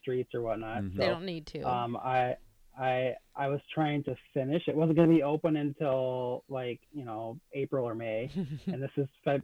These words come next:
Speaker 1: February, um, and it's, like, fifteen below wind chill out that day.
Speaker 3: <laughs>
Speaker 1: And I'm like, "Nobody's gonna bother me. I'm just gonna go in here. It's, it's at night. I'm
Speaker 3: Yeah.
Speaker 1: just gonna go s-,"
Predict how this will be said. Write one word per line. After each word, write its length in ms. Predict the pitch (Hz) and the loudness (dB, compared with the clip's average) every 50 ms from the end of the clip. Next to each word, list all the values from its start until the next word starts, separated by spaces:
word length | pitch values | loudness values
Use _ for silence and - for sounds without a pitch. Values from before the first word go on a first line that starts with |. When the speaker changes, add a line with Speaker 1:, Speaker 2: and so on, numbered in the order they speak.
| - - | 0 2
Speaker 1:
February, 640 | 180 156 151 156 143 131 127 135 135 143 160 170 - _ _ _ - | 4 6 8 8 6 6 4 2 2 2 2 0 0 _ _ _ -12
um, 460 | - 120 120 120 117 117 117 120 110 - | -8 -8 -6 -6 -6 -6 -6 -6 -6 -6
and 140 | 101 117 127 | -6 -6 -4
it's, 160 | 135 127 - _ - | -4 -4 -2 _ 2
like, 260 | 151 147 151 - - _ _ _ _ _ _ _ _ _ _ | 2 2 2 0 -4 _ _ _ _ _ _ _ _ _ _
fifteen 400 | - 214 - - 226 214 202 175 | 10 10 10 10 10 10 12 12
below 760 | 170 170 175 175 170 165 165 165 165 160 156 156 151 151 147 - 165 | 12 12 12 12 12 12 12 10 10 8 8 6 6 4 2 2 2
wind 200 | 170 170 170 139 | 2 2 4 2
chill 200 | - 135 113 110 | 2 0 0 0
out 240 | 110 110 107 - - | 0 -2 -2 -2 -4
that 180 | 131 117 - | -6 -6 -6
day. 260 | 117 113 110 101 - - 220 | -6 -6 -6 -6 -6 -8 -12
Speaker 3:
<laughs> 40 | - _ _ _ _ _ - - - - _ - | -14 _ _ _ _ _ -20 -20 -20 -20 _ -4
Speaker 1:
And 480 | 180 165 165 165 156 156 151 151 151 147 | -2 0 0 0 0 0 0 0 0 0
I'm 100 | 160 170 | 0 0
like, 200 | 160 151 147 - _ _ - | 0 0 -2 -4 _ _ 2
"Nobody's 320 | 214 254 233 240 226 175 | 6 8 10 10 8 8
gonna 180 | - 196 180 165 | 8 6 4 4
bother 320 | 143 135 127 127 139 135 | 4 2 0 0 0 -2
me. 220 | 135 147 151 156 147 | -2 -2 -2 -2 -2
I'm 180 | 160 180 190 | 0 0 0
just 160 | 185 208 202 - | 0 0 0 2
gonna 160 | 220 208 196 | 0 2 4
go 200 | 175 180 180 180 | 6 6 6 6
in 100 | 180 175 | 6 4
here. 280 | 180 180 175 170 175 - | 4 4 4 4 4 2
It's, 120 | 131 123 - _ _ _ - | -2 -6 -10 _ _ _ -12
it's 160 | 147 143 - | -6 -2 0
at 160 | 196 214 - | 0 0 0
night. 420 | 170 160 165 165 165 160 165 - - - - - - | -2 -2 0 0 2 2 0 0 -4 -8 -14 -12 -6
I'm 100 | 160 160 | -4 0
Speaker 3:
Yeah. 100 | 165 165 | 0 2
Speaker 1:
just 60 | 139 | 2
gonna 140 | - 185 180 | 4 4 4
go 400 | 165 175 175 170 170 165 165 170 165 | 6 8 8 8 8 8 6 6 4
s-," 320 | - - - _ - - | 0 -6 -14 _ -20 -20